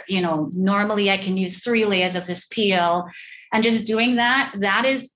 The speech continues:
not acceptable, but definitely being more mindful and paying attention to how the skin responds will be key.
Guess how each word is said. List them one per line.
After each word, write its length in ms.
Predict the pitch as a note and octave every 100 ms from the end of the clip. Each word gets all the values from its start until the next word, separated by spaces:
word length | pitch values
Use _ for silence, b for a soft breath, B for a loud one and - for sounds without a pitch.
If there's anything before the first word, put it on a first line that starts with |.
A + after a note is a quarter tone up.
| -
not 340 | F#3+ F#3 G3
acceptable, 920 | G3+ G3+ G3+ G3+ A#3 A#3 C#4 F4 F4+ _ _ _ _ _ - -
but 140 | G#3
definitely 500 | G#3+ A3+ B3 B3 C#4
being 280 | A#3 B3 A3+
more 200 | G3+ G3+
mindful 880 | F#3+ F3 F3 F3+ F#3 F3+ E3+ F3 F3+ b b b _
and 180 | G3 G3+
paying 260 | G3 A3+ A3+
attention 600 | A3+ - G3+ F#3+ G3 F#3+
to 460 | - G3+ F#3 F#3 - _ _
how 200 | - G#3+
the 100 | G#3
skin 260 | G#3 - F#3+
responds 800 | F#3+ F#3+ F#3 F#3 A3 A3+ A3+ -
will 140 | F#3+ F#3
be 140 | E3+
key. 500 | - - G#3+ E4+ E4+